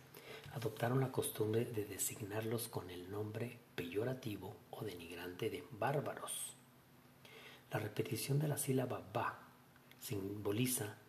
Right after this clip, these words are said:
la desorganización aparente de los dialectos no griegos, cualesquiera que estos sean, con respecto a la rigurosa organización de la entonces llamada lengua de Homero. Aún en nuestros días,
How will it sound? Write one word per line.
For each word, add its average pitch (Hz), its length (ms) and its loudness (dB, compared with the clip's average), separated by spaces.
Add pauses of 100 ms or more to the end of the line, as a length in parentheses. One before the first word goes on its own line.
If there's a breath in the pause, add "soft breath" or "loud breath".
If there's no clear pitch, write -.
(220 loud breath)
la 110 120 2
desorganización 101 840 -2
aparente 104 520 -2
de 101 100 0
los 90 200 -6
dialectos 98 540 -4
no 95 180 -6
griegos, 104 560 0 (340)
cualesquiera - 600 -2
que - 120 -4
estos - 300 -2
sean, 127 400 4 (280 loud breath)
con - 160 -2
respecto - 500 -2
a 101 40 2
la 95 140 -2
rigurosa 110 720 0
organización 107 800 0 (440 loud breath)
de 110 120 0
la - 80 -2
entonces 82 500 -2
llamada 92 380 0
lengua 90 640 -2
de 110 180 2
Homero. 85 420 -6 (720)
Aún 117 340 4
en 160 120 6
nuestros 120 400 4
días, - 460 0